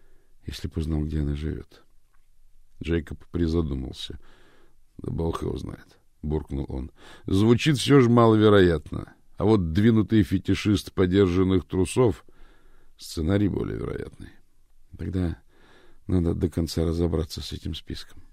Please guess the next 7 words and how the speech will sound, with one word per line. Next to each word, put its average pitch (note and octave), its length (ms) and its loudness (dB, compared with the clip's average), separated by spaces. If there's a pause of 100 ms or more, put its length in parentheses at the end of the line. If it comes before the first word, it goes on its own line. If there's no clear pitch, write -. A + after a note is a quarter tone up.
(140)
«Пожалуй». E2+ 540 0 (680)
Детективы G#2+ 440 0
постояли G2 440 0
над D#2+ 140 0
могилой D#2+ 440 -2
еще C#2+ 240 -8
немного, F#2+ 440 -8